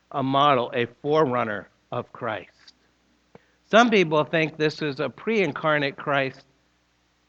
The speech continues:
but there's some problems with that view. It seems more likely he's a type of Christ,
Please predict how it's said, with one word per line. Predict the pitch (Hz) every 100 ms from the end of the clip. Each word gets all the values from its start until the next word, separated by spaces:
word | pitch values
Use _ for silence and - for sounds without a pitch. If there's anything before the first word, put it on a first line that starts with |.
| _ _ _
but | 147 131
there's | 147 143
some | - 127
problems | 139 139 123 123 -
with | 123 120
that | 117 113
view. | 113 107
It | 107
seems | 151 143 139
more | 143 139
likely | 135 139 139 123
he's | 123 113
a | 117
type | - 127 95 - _ _ _ _ -
of | 127 -
Christ, | - 117 107 107 -